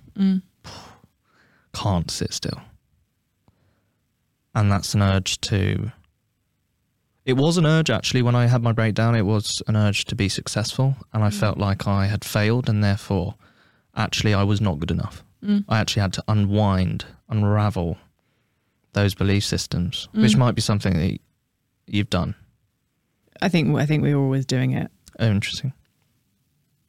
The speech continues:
Speaker 1: I don't think it's done
Speaker 2: Mm.
Speaker 1: 'cause, well, for me, it'll never be done because they build back up so quickly.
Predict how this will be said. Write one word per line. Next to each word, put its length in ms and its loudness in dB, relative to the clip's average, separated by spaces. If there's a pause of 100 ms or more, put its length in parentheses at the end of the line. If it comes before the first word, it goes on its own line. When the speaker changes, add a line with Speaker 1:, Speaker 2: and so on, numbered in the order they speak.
(500)
Speaker 1:
I 40 2
don't 200 4
think 160 2
it's 160 -2
done 440 2 (560)
Speaker 2:
Mm. 320 0
Speaker 1:
'cause, 360 -4
well, 180 2 (100)
for 140 2
me, 220 4
it'll 120 0
never 240 2
be 140 -2
done 380 0
because 220 -2
they 100 0
build 280 -2
back 240 -6
up 160 -4
so 160 -4
quickly. 540 -8